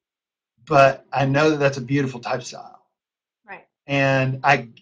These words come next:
Speaker 1: and, or maybe I see a poster and I don't know what it's talking about, but I can kind of figure it out by the way it looks and the way it, so it's that whole sort of, um, you know, uh, s-, uh, semiotics,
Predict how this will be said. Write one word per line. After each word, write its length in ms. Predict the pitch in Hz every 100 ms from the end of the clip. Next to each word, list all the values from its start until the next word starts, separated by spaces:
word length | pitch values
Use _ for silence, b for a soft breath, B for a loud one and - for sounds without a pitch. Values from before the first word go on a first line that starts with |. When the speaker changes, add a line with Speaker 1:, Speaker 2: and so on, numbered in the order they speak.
| -
Speaker 1:
and, 240 | 143 135
or 120 | 143
maybe 260 | 147 156 156
I 40 |
see 160 | 135 143
a 60 | 127
poster 760 | - 180 202 - 233 226 208 - -
and 100 | 135
I 80 | 131
don't 180 | 139 147
know 80 | 131
what 100 | 123
it's 160 | 123
talking 360 | - 196 - 196
about, 460 | 180 180 180 -
but 220 | 139 143 139
I 80 |
can 220 | 127 123 123
kind 200 | 139 127
of 120 | 123 -
figure 240 | 139 131
it 80 | 123
out 220 | 143 143
by 80 | 135
the 80 | 123
way 120 | 120
it 120 | 110
looks 580 | 143 185 180 165 156 -
and 80 | 139
the 40 |
way 120 | 135 135
it, 100 | 135
so 120 | 165
it's 140 | 156
that 180 | 175 151
whole 240 | 131 190
sort 260 | 208 - 175
of, 180 | 135 123 - _ _ _ _ _ _ -
um, 600 | 135 131 123 120 113 -
you 140 | 143
know, 480 | 139 123 120 120 117
uh, 400 | 135 123 120 120 117
s-, 220 | - -
uh, 200 | 214 131
semiotics, 1000 | 127 - 160 135 147 160 - - - -